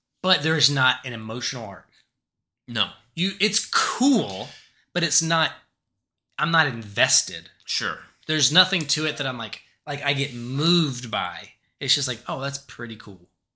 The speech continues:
Speaker 1: Like, they did some cool shit."
Speaker 2: Yeah.
Speaker 1: Um, but, uh, having seen this video and done dozens of music video night podcasts and music video nights,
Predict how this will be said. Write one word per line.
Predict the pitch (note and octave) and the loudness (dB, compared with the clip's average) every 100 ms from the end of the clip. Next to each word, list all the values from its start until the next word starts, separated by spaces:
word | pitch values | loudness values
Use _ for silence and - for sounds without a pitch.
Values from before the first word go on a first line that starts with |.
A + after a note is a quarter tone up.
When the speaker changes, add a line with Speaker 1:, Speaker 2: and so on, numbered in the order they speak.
| _ _ | _ _
Speaker 1:
Like, | A2 G#2 | -18 -10
they | C3+ | -6
did | C#3+ D3 | -6 -4
some | C3+ A#2 | -4 -6
cool | - A2 | -10 -6
shit." | G#2 G#2 E2+ - | -4 -4 -8 -8
Speaker 2:
Yeah. | G#2 E2+ - _ _ _ A2 | -4 -4 -6 _ _ _ -14
Speaker 1:
Um, | G2+ F#2+ F2+ F2+ _ _ _ _ _ _ _ _ _ - | -12 -10 -12 -16 _ _ _ _ _ _ _ _ _ -4
but, | F3 D#3 B2+ - - | 2 2 0 -12 -6
uh, | C3+ A2+ A2+ - _ _ _ _ _ _ _ _ _ - | -2 -2 -4 -12 _ _ _ _ _ _ _ _ _ -10
having | - D3+ C#3 C#3+ C#3 C3 | -4 -2 0 -2 -2 -2
seen | C#3+ C#3 | -2 -2
this | C3+ | -2
video | - B2 A#2+ | -4 -4 -2
and | A#2+ | -4
done | A#2+ A#2 A2 A2 _ _ _ | -6 -6 -8 -12 _ _ _
dozens | B2 C3 C3+ B2 B2+ A#2 | -8 0 0 0 -4 -6
of | A2+ - _ | -6 -18 _
music | - A#2+ A2+ | -10 -6 -6
video | A2+ B2 A2 | -4 -4 -4
night | G#2 G#2+ | -6 -10
podcasts | - B3 - A2 A#2+ - - - | -10 -10 -8 -10 -6 -6 -8 -6
and | D3 D3+ | -4 -2
music | C#3 B2 | -2 -4
video | A#2 E3 D3 | -2 0 2
nights, | G3 E3+ - | 0 -2 -6